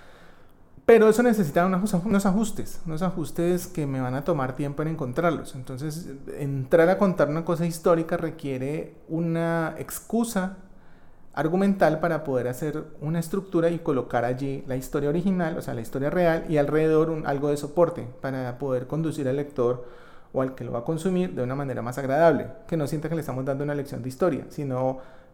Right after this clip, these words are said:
me voy a, la voy a pasar, entre comillas, la voy a pasar bacano leyendo esto, aunque es fuerte, pero, pues, estoy usando, estoy usando una historia ficticia para, como excusa para contar la, la historia real. Obviamente eso se aclara.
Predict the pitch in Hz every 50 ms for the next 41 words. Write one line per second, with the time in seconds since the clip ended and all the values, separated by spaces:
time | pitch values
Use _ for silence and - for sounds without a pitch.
0 | - - - 139 139 139 135 135 135 139 143 151 - 147 147 139 135 143 143 196
1 | 175 - 156 - - - - 131 127 - 127 - 117 98 147 135 123 139 143 143
2 | - 147 120 131 - 190 165 127 123 139 - 170 156 160 165 160 143 123 123 127
3 | 143 139 127 127 - 185 196 - 120 117 - 131 131 - 175 165 - - 175 185
4 | - - - - - - - - - - - - - - - - - 175 165 160
5 | 160 151 147 143 139 135 131 131 127 120 120 - - - - - - 160 151 135
6 | 139 135 127 - 151 135 127 151 156 160 175 156 160 - - 196 196 214 214 214
7 | 214 214 220 226 214 - - 233 214 202 208 214 214 214 214 220 233 226 - -
8 | 226 214 - 247 254 262 262 - - - - - 185 175 165 160 156 151 143 139
9 | 131 - - - - - - - - 151 143 131 - - - 196 202 196 277 302
10 | 294 - - 165 151 147 - 143 127 127 - 135 131 139 143 156 170 - - -
11 | 120 113 - - 104 107 117 135 170 185 - - - - - - - 135 139 135
12 | 139 139 135 139 131 156 151 151 - - - - 139 123 110 107 - - -